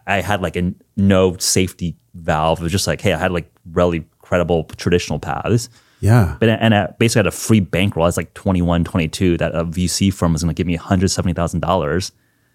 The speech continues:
Speaker 1: which at the time felt like infinite money, to, like, start an app business with a couple of my, like, smartest Stanford computer science and electrical engineering friends.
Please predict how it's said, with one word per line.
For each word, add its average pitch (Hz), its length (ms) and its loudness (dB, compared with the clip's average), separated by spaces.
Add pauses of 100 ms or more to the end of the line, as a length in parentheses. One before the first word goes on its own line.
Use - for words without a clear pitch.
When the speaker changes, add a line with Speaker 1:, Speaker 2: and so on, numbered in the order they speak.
(120)
Speaker 1:
which - 140 0
at 101 80 4
the 95 80 0
time 92 220 -2
felt 92 140 2
like 78 180 -2
infinite 98 420 2
money, 82 540 0 (240)
to, - 80 -2
like, 95 160 2
start 107 240 0
an 87 180 -2 (240)
app 98 220 -2
business 85 360 -2
with 85 140 -2
a - 20 -14
couple - 240 0
of 82 140 -2
my, 78 140 -2
like, 76 200 -6
smartest 85 380 0
Stanford 85 480 -2 (140)
computer 82 260 0
science 80 320 -4
and 87 100 -2
electrical - 280 -4
engineering 87 340 0
friends. - 400 -12